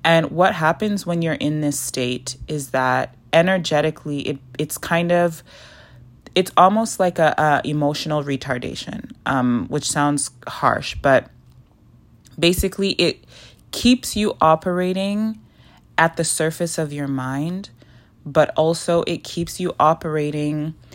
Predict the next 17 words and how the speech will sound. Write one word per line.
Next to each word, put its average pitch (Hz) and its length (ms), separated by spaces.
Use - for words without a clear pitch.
in 175 200
a 165 80
way 151 460
that 147 380
you 165 380
never 175 420
really 160 460
are 143 160
able 143 260
to - 140
go 143 200
too - 280
deep 139 420
with 143 240
anyone 135 680
in 143 160
your 135 420